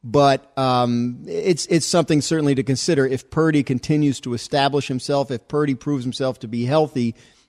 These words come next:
and they're confident enough in whatever the other backup plan would be.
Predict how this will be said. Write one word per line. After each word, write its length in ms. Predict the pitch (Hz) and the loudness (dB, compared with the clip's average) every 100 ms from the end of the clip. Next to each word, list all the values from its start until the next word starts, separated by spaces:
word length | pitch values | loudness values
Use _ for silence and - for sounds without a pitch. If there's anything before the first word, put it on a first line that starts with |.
| _ _ | _ _
and 180 | 143 131 | 0 2
they're 120 | 131 | 0
confident 540 | - 147 139 143 127 127 | 0 0 0 -2 -4 -2
enough 280 | 127 123 | -2 -2
in 140 | 127 123 | -2 0
whatever 300 | 123 120 120 | 0 -2 -2
the 140 | 120 | 0
other 160 | 120 113 | -2 -2
backup 380 | 107 104 104 - | -4 -6 -8 -8
plan 260 | 110 101 | -6 -6
would 160 | 90 85 | -8 -10
be. 220 | 87 | -12